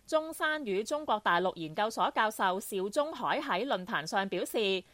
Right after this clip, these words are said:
二零零零年台灣總統大選之前，多項民意調查都顯示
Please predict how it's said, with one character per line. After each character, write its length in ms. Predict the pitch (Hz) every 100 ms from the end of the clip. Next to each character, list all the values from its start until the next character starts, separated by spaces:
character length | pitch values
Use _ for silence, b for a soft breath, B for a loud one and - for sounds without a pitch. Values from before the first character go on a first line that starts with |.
| b b b
二 220 | 226 254
零 180 | 233 190
零 200 | 190 185
零 200 | 185 185
年 360 | 190 175 175 -
台 260 | 214 156
灣 260 | 220 294 320
總 280 | 254 175 277
統 240 | 190 180
大 180 | 208 180
選 260 | - 190
之 160 | 226 311
前， 400 | - 269 160 147 b b
多 200 | - 330
項 200 | 330 220
民 240 | 208 165 170
意 140 | 226
調 180 | 240 196
查 240 | 202 180
都 140 | 254 302
顯 240 | 302 202
示 340 | - 233 190